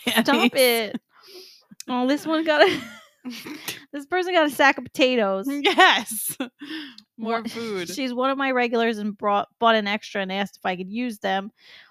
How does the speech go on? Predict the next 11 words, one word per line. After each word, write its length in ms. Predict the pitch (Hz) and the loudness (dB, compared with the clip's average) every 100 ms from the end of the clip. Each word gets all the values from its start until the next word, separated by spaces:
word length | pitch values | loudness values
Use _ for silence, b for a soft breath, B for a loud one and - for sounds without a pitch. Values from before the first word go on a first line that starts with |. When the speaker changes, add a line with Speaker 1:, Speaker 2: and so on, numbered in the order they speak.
| B | B
Speaker 2:
Also 180 | 233 247 | -4 -4
not 300 | 247 254 269 | -4 -2 -2
too 160 | - 262 | -4 -6
weird, 320 | 220 214 208 | -2 -2 -2
but 120 | 202 185 | -4 -6
expensive. 720 | - - 220 208 185 180 208 - | -8 -4 -4 -4 -6 -8 -8 -10
They 100 | 180 | -4
got 160 | 180 | -4
an 100 | 180 - | -4 -2
Apple 340 | 185 190 180 | -4 -4 -6
Watch. 600 | 160 160 - - - - | -6 -6 -8 -10 -14 -16